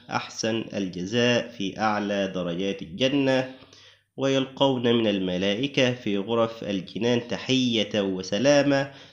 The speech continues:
وهم مخلدون في الجنة وفي نعيمها. عندنا به بيقول لك:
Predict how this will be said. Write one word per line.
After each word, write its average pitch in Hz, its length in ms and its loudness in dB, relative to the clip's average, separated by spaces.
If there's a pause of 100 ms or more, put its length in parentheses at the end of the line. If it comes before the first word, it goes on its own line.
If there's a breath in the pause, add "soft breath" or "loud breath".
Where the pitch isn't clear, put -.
(120)
وهم 160 420 0
مخلدون 123 680 0
في 113 120 -6
الجنة 110 680 0 (120)
وفي 98 400 -4
نعيمها. 101 800 -4 (840 soft breath)
عندنا 160 380 2
به 120 260 0
بيقول 113 380 -2
لك: 113 300 -4